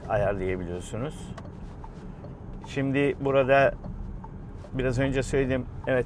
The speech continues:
normalde yüz yetmiş kilometrelik bir hız sınırı kon-, konmuş ama Eco moduna alırsanız eğer, şu anda bakın Eco moduna alıyorum.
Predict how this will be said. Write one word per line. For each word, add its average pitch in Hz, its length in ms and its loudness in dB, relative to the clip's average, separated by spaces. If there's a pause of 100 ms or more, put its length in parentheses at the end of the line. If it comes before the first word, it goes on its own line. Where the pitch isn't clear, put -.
normalde 127 480 8
yüz 131 400 6
yetmiş 139 340 2
kilometrelik 127 1120 2
bir 139 140 2
hız - 300 -4
sınırı 127 320 0
kon-, 123 300 0 (140)
konmuş 131 340 -2
ama 127 260 6 (640)
Eco 156 280 8
moduna 135 400 6 (100)
alırsanız 127 640 4
eğer, 110 280 10 (440)
şu 127 160 -2
anda 113 280 2 (100)
bakın 107 360 -6
Eco 123 260 0
moduna 98 460 0 (600)
alıyorum. 107 640 0